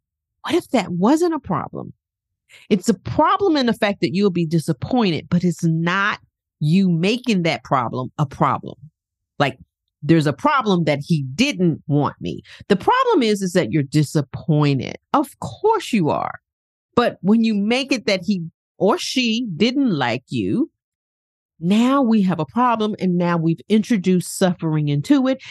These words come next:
and now we're coupling fetch with cyborg thinking, because I'm supposed to be this level, right? And the playing fetch is go find me where I showed up wrong at.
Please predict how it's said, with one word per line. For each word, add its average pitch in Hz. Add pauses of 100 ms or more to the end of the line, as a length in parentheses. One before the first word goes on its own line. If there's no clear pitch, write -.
(140)
and 202
now 185
we're 156
coupling 214 (300)
fetch 285 (160)
with 202 (760)
cyborg 147
thinking, 139
because 147 (240)
I'm 151
supposed 151
to 151
be 139
this 135
level, 277 (140)
right? 185 (300)
And 196
the 170
playing 190
fetch 285
is 165
go 143
find 131
me 127
where 135
I 135
showed 135
up 123
wrong 123
at. 87